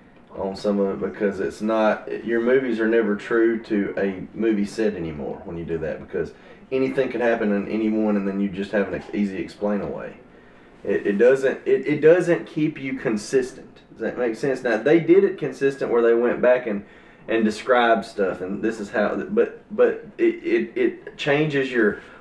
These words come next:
one true thought out movie,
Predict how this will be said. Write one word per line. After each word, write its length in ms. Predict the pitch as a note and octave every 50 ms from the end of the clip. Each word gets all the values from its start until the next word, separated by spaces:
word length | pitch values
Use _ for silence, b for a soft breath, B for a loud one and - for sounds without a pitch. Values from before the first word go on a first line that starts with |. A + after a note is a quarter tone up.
| B B
one 260 | B2 B2+ C#3 C#3 C#3
true 340 | C#3 - - C#3 C3+ C3 B2
thought 360 | - - A#2+ A#2+ A#2+ A#2 A#2
out 360 | A#2 A2 G#2+ G#2 - - - - - - _ - _ _ _ - - -
movie, 380 | - G#2+ A#2+ A#2 A2 G#2 G2+